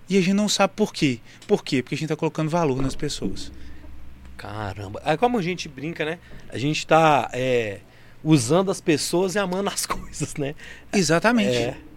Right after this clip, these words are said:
Speaker 1: Exatamente isso. Tá tudo
Speaker 2: Caramba,
Speaker 1: errado.
Speaker 2: velho.
Speaker 1: Imagina se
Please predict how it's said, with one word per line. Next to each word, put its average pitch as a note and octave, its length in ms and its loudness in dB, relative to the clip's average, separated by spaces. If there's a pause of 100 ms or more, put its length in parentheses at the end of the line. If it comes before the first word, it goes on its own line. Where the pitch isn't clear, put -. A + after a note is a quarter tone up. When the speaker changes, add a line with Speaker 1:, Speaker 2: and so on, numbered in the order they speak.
(380)
Speaker 1:
Exatamente G3 560 0
isso. - 240 -8 (400)
Tá F#3 160 2
tudo F3 240 2
Speaker 2:
Caramba, F#3+ 80 6 (280)
Speaker 1:
errado. - 20 -6
Speaker 2:
velho. A2 200 -12 (280)
Speaker 1:
Imagina G#3+ 340 6
se F#3+ 320 4